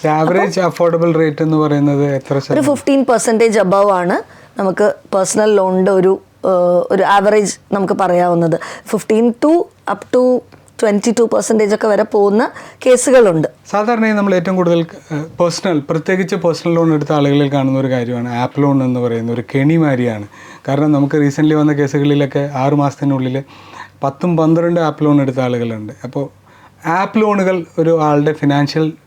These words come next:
Speaker 1: ഡിസിപ്ലിൻ അല്ലെങ്കിൽ ആ-, ആപ്പ് ലോണുകൾ അവരുടെ ഫ്യൂച്ചർ ലോൺ, ഏഹ്, അവൈലബിലിറ്റിയിലോ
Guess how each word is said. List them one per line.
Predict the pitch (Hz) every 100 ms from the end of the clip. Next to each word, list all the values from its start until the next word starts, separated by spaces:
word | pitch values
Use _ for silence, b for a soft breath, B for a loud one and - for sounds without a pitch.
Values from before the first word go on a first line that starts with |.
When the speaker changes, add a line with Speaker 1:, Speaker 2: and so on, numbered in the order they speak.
| 143
Speaker 1:
ഡിസിപ്ലിൻ | 139 143 143 139 135 131 135 B B B B B _ -
അല്ലെങ്കിൽ | 143 143 156 - -
ആ-, | 139 151
ആപ്പ് | 160 180
ലോണുകൾ | 180 165 165 156
അവരുടെ | 147 147 156
ഫ്യൂച്ചർ | 151 156 147 165 151
ലോൺ, | 147 160 165
ഏഹ്, | 151 - 139 135 135 143 156
അവൈലബിലിറ്റിയിലോ | 139 147 147 143 135 123 127 127 131